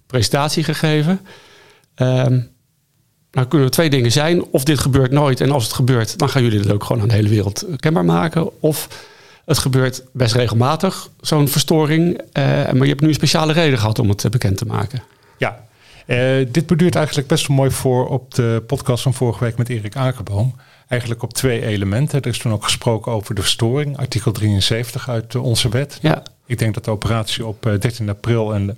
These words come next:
Speaker 2: prima verstoring is geweest in die context. En het tweede, eh, eh, wat de D G aanhaalde, was,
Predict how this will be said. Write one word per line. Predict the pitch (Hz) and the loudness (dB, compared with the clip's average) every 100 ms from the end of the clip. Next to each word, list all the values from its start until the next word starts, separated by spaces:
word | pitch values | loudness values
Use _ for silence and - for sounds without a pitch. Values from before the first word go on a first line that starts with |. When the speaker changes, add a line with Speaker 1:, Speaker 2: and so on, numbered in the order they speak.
| - | -6
Speaker 2:
prima | - 143 120 | 0 0 0
verstoring | - - 127 104 | -2 -4 -2 -2
is | 101 | -4
geweest | - 107 101 | -2 -2 0
in | 110 | -2
die | 104 101 | -2 -4
context. | 123 127 151 156 - - - - - - | -6 -4 -4 -2 -4 -8 -20 -18 -16 -6
En | 135 120 | -2 -2
het | 117 | -4
tweede, | - 170 151 107 | 0 0 2 0
eh, | 127 127 117 110 110 113 107 107 107 107 107 | -2 -2 -2 0 -2 -2 0 0 0 0 0
eh, | 104 | -2
wat | 110 | -2
de | 117 | -2
D | 110 107 | -2 -2
G | - 104 | -2 -2
aanhaalde, | 131 143 104 90 92 123 | -2 0 0 0 -2 -4
was, | 110 107 - | -4 -6 -6